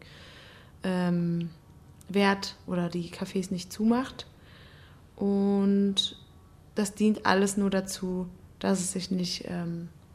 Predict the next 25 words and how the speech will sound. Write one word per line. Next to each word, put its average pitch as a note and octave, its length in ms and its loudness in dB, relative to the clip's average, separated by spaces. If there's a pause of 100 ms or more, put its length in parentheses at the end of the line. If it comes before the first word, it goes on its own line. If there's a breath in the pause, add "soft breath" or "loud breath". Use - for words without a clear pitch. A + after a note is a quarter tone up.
(140)
weiter F3 280 -4
verbreitet. A3+ 500 0
Und G#3 80 0
das F#3 140 -2
ist G3 100 -12
auch F3+ 180 -6
eine E3 100 -8
gute F3+ 260 -8
Sache. G3+ 380 -2 (1800 loud breath)
Ich - 120 -4
hätte A3 220 0
gerne, F#3+ 580 0
äh, F3+ 200 -2
ich F3 80 -8
wär G3 100 -2
gern F#3+ 220 -4
geblieben, A3+ 540 0
aber E3+ 460 -6 (1600 soft breath)
wenn F#3 100 -2
man F#3 120 -4
für F#3+ 140 -6
die F3 120 -4
deutsche F#3 320 -2
Regierung F3+ 380 -4
arbeitet, F3 680 -6